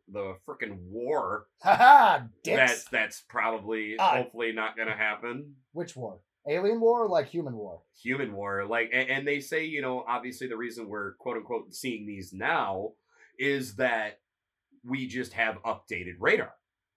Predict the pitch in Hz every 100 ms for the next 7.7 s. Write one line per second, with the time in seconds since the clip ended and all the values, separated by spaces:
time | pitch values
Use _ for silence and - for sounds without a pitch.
0 | _ _ _ 95 113 127 - 139 139 170
1 | 185 143 147 165 165 156 160 180 185 185
2 | 226 247 - - 208 165 175 - 180 247
3 | 262 233 226 247 247 202 135 170 156 -
4 | 160 170 170 180 170 117 104 104 113 113
5 | 190 220 - 220 - 147 143 151 151 135
6 | 127 123 131 117 113 190 175 120 110 -
7 | _ _ _ _ 117 131 113